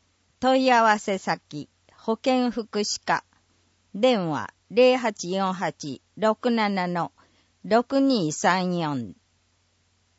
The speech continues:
こんにちは。高齢者相談センターです。今回から各月六回シリーズで、高齢者相談センターについて紹介していきます。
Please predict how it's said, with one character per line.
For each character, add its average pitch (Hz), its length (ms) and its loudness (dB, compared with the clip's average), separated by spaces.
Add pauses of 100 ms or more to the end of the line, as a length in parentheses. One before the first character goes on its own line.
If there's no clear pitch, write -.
(720)
こ 269 60 -4
ん - 0 -
に 262 80 -2
ち 240 220 0
は。 226 320 2 (480)
高 311 240 4
齢 302 240 4
者 190 240 -2
相 247 280 0
談 233 280 0
セ 240 180 0
ン 214 120 -4
タ 143 160 -4
ー 127 120 -8
で 131 160 -12
す。 - 260 -16 (2000)
今 320 240 4
回 196 260 6
か 160 160 2
ら 160 240 0
各 262 320 0
月 240 540 -6
六 226 280 0
回 294 240 2
シ 269 200 -6
リ 214 180 -2
ー 156 40 -8
ズ 151 140 -6
で、 135 220 -6 (600)
高 294 260 6
齢 277 220 4
者 196 280 2
相 269 340 0
談 269 240 2
セ 294 220 0
ン 254 80 0
タ 180 160 0
ー 165 80 0
に 147 160 -4
つ - 160 -8
い 160 100 -4
て 151 200 -4
紹 262 380 2
介 233 260 0
し - 120 -8
て 190 160 -2
い 175 100 -2
き 165 140 -6
ま 143 220 -4
す。 - 260 -14